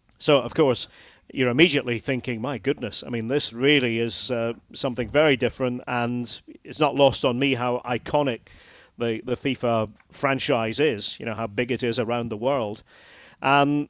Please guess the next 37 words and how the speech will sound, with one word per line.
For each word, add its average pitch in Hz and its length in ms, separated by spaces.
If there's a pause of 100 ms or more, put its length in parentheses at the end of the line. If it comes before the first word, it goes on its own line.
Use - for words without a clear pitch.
(220)
again, 165 180
the 151 80
reason 208 240
why 190 120
they 175 100
had 147 160
a 135 140
particular 143 560
interest 135 420
in 123 100
me 139 220
was 120 340
that 123 240
they 139 240
were 135 240
about 135 380
to 131 80
get 120 260
rights 117 480
to 120 260
the 113 140
uefa 113 240
Champions 104 460
League. - 180 (720)
And 120 300
so 135 160
that 135 260
meant 135 300
they 127 80
wanted 120 320
to 117 100
put - 240
a 117 60
different 117 340
sound 147 500
on 113 180
that. 113 320